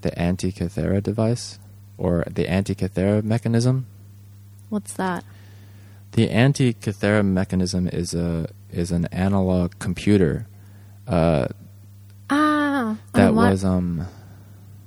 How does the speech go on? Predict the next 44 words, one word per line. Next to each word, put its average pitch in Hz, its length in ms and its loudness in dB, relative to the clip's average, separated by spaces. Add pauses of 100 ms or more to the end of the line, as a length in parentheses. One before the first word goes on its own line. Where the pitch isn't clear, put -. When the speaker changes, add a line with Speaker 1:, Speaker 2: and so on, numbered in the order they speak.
(400)
Speaker 1:
huh? 120 200 -2 (240)
Speaker 2:
あ 233 60 -4
の 220 80 0
丸 214 280 2
い 294 80 2
や 302 140 0
つ？ 202 320 -8 (520)
Speaker 1:
う 98 40 -6
ん、 90 200 -4 (240)
丸 - 160 -2
い。 220 40 2
Speaker 2:
あ 202 340 -2
ー、 - 80 -4
は - 40 0
い 226 60 0
は 208 80 0
い 196 80 -4
は 185 120 -6
い 190 40 -10
は - 120 -14
い。 - 80 -16
Speaker 1:
Um, 92 320 0
it's - 160 -4
from, 101 240 0
like, 87 320 -2 (1300)
uh, 69 520 -8 (240)
when 104 140 -4
is 95 140 -6
it - 80 -12
from? - 320 -10 (200)
Speaker 2:
超 277 200 2
昔、 196 440 -2 (120)
right? 220 280 -4 (1400)
Speaker 1:
It's, - 180 -10
like, 110 160 2
first - 360 0
century 92 340 0
B 87 220 -2
C. 80 320 -2
Speaker 2:
Right, 202 260 2
right. 190 340 -2 (560)
Speaker 1:
It's, - 200 -4
like, 98 180 4
over 92 200 4